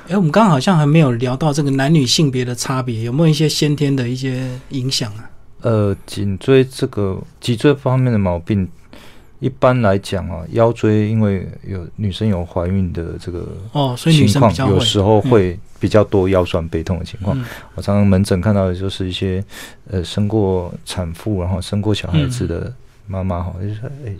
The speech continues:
Speaker 2: 常常会腰酸背痛，因为她可能在这个十个月当中必须要负担这个肚子的重量在前面，
Speaker 1: 哦。
Speaker 2: 那腰椎压力其实很大。
Speaker 1: 压迫。嗯。
Speaker 2: 对，腰椎压力其实很大，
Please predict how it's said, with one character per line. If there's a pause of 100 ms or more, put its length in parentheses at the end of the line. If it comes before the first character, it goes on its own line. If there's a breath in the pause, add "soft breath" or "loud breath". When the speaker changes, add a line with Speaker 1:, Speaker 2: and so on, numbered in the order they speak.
Speaker 2:
常
常
会
腰
酸
背
痛， (520 loud breath)
因
为
她
可
能
在
这
个
十
个
月
当
中
必
须
要
负
担
这
个 (560 loud breath)
肚
子
的
重
量
在
前
面， (120)
Speaker 1:
哦。
Speaker 2:
那
腰
椎
压
力
其
实
很 (160)
大。
Speaker 1:
压
迫。
嗯。 (340 loud breath)
Speaker 2:
对，
腰
椎
压
力
其
实
很 (120)
大，